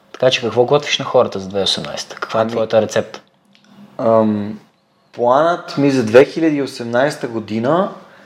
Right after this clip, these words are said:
Speaker 2: целта ми, първо да започнем от целта, защото ако нямаме цел, общо взето може да се реем в,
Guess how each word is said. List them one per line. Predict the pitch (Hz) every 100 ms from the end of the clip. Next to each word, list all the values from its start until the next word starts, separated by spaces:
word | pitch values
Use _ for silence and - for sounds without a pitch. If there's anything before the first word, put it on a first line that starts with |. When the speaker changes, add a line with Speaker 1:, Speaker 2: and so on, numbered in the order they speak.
| _ _
Speaker 2:
целта | - 127 113 - 151
ми, | 151 135 175 - - _ _ _
първо | 120 113
да | 110
започнем | 104 98 110 110 127 117
от | 110
целта, | - 104 -
защото | 117 - 107
ако | 107 -
нямаме | 110 117 127 113
цел, | - 123 135 156 156 180 - 175 147 127
общо | 123 120 -
взето | 117 -
може | 120 117 110
да |
се | 120 113
реем | 113 110 110
в, | 107 107